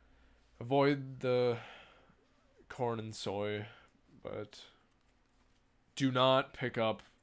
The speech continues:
conventional corn and soy if you're doing that. You gotta get organic.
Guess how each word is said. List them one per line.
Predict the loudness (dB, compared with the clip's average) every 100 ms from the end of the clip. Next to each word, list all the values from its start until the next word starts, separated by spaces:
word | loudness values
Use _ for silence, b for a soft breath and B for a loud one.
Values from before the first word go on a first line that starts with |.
| _
conventional | -10 -4 -4 -6 -10 -8
corn | -8 -8
and | -8
soy | -6 -6
if | -6 -8
you're | -10
doing | -6 -6 -6 -8
that. | -8 -8 -10
You | -12 -2
gotta | 0 0
get | -4
organic. | -8 -8 -8 -8 -10 -12